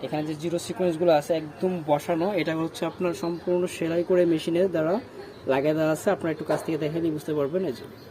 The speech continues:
এই সিকোয়েন্সগুলো হচ্ছে গায়ে বাঁধবে না। আর এখানে যে প্রিন্ট প্রসেসটা আছে দারুণ দেখতে। আর এ হচ্ছে আপনার নেকের ডিজাইনটা,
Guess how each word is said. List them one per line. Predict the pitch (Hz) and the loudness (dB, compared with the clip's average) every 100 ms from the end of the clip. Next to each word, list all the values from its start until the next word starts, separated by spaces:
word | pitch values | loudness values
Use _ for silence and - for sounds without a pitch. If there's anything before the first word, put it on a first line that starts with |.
| - - - - - | -18 -18 -18 -16 -4
এই | 147 | -2
সিকোয়েন্সগুলো | 185 202 190 170 190 190 | 0 4 4 8 6 6
হচ্ছে | 190 - 214 190 | 2 -2 -2 2
গায়ে | 139 156 | 2 4
বাঁধবে | 156 156 170 | 2 2 -2
না। | 185 | -2
আর | 208 139 | 0 0
এখানে | 143 170 | 0 -2
যে | 165 | -2
প্রিন্ট | 170 180 170 | -2 -2 -2
প্রসেসটা | 175 170 180 | -4 -2 -2
আছে | 165 160 | -2 0
দারুণ | 135 127 151 147 | 0 2 0 -2
দেখতে। | 127 - - 151 185 - - | -4 -6 -6 -6 -6 -14 -10
আর | 110 - | -8 0
এ | 170 | 2
হচ্ছে | 190 190 - 202 | 2 -2 0 0
আপনার | - 185 220 | 0 2 0
নেকের | 262 190 156 156 165 156 | 0 -2 -2 0 -2 -2
ডিজাইনটা, | 156 151 147 190 | -2 -2 2 2